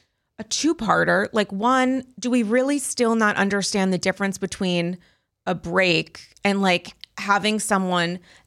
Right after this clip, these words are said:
add a little bit of a boundary to a friendship and saying, "I just need to breathe," and a break up?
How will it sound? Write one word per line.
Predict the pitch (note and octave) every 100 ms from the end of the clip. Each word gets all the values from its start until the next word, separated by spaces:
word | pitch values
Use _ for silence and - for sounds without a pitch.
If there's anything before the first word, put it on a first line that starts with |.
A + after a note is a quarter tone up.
| -
add | G3 G3+
a |
little | G3+ G3 G3
bit | F#3+
of |
a | F#3
boundary | D#3 F3 F3 F#3 F3 E3+
to | E3+
a |
friendship | - F3+ F3+ F#3
and | F3
saying, | F#3 E3+
"I | E3
just | F3 -
need | F#3
to | F3
breathe," | F3 F3+ F3 F3
and | F3+ E3+ E3+ - _ _ -
a | F#3
break | D#3+ F#3 F#3 F#3 -
up? | F#3 E3 - _